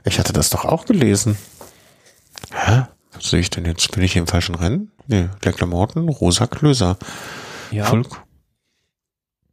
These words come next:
Speaker 1: Full Course, zweihundert Meilen, Baden. Nee, hä? Komisch. Verstehe ich jetzt grad nicht. Muss ich, äh,
Speaker 2: Mhm.
Speaker 1: weißt du noch, wie die Deutsche hieß, die gewonnen hat?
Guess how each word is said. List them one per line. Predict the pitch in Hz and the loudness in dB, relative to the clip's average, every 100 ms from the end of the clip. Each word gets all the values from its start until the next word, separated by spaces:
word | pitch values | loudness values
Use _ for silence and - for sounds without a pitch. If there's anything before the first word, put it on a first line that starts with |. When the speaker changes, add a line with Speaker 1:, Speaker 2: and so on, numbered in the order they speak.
| _ _ _ _ _ _ _ _ _ _ _ | _ _ _ _ _ _ _ _ _ _ _
Speaker 1:
Full | - - | -18 -16
Course, | - - - - | -16 -14 -12 -10
zweihundert | - - - - | -12 -12 -14 -16
Meilen, | - - - - - | -18 -18 -20 -20 -14
Baden. | - - - _ _ - - - - - - - - - _ | -14 -14 -20 _ _ -20 -18 -20 -20 -20 -20 -20 -20 -20 _
Nee, | 120 107 98 92 - - | 0 4 6 4 -2 0
hä? | 95 110 | 2 2
Komisch. | - 71 82 - | -2 -2 -2 -4
Verstehe | - - 92 | -2 0 2
ich | 87 | 0
jetzt | 82 - | 0 0
grad | 82 | -2
nicht. | 85 - - _ _ - | 0 -4 -6 _ _ -10
Muss | 117 | -2
ich, | 107 - 87 | -2 -2 -2
äh, | |
Speaker 2:
Mhm. | 85 113 - _ - - _ _ _ _ _ _ _ _ _ _ _ _ _ _ | -2 -2 -4 _ -20 -20 _ _ _ _ _ _ _ _ _ _ _ _ _ _
Speaker 1:
weißt | 95 90 - | 0 0 2
du | 180 | 0
noch, | 196 | 0
wie | 202 | -2
die | 214 | 0
Deutsche | 202 - 202 | -2 0 -4
hieß, | - | -4
die | 190 | -2
gewonnen | 180 190 220 | 0 0 -4
hat? | - | -10